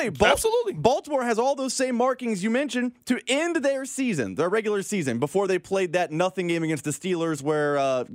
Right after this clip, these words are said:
Speaker 2: Tyler Huntley started and they were ready to ice down the season. They won in overtime at home against a playoff Rams team. They went on the road and took care of business,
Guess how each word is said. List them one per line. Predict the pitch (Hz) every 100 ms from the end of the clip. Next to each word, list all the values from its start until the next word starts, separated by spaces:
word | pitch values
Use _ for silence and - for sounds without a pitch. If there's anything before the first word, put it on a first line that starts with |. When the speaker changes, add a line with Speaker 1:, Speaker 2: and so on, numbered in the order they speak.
| 123
Speaker 2:
Tyler | - 175 170 147
Huntley | 175 160 151
started | 143 165 151 151 139 - - -
and | 139
they | 170
were | 175
ready | 165 156
to | -
ice | 160 151
down | - 156 147
the |
season. | 127 147 113 98 - _ _ - -
They | 123 226
won | 220 233 196
in |
overtime | 185 254 285 277 247
at | 233
home | 214 202
against | 190 160
a |
playoff | - 185 165 170
Rams | 175 147 127 117
team. | 127 113 143 - - -
They | -
went | 190 202
on | 202 247
the | 254
road | 220 214
and | 196
took | 180 175
care | 202
of | 160 123
business, | 175 233 190 202 190